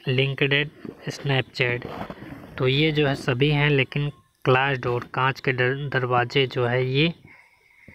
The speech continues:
तो ये नहीं है ग्लास डोर। तो ये ऑप्शन इसका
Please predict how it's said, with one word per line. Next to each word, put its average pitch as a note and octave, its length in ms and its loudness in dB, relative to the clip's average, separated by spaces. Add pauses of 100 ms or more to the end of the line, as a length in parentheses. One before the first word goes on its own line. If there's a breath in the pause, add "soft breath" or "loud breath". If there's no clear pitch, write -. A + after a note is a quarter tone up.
(1160 loud breath)
तो C#3 80 0
ये D3+ 220 2
नहीं B2+ 220 0
है B2 120 0
ग्लास B2+ 400 0
डोर। A#2 420 -4 (140)
तो C3+ 260 -2 (120)
ये D3 140 4
ऑप्शन C3+ 380 0
इसका D#3 360 -4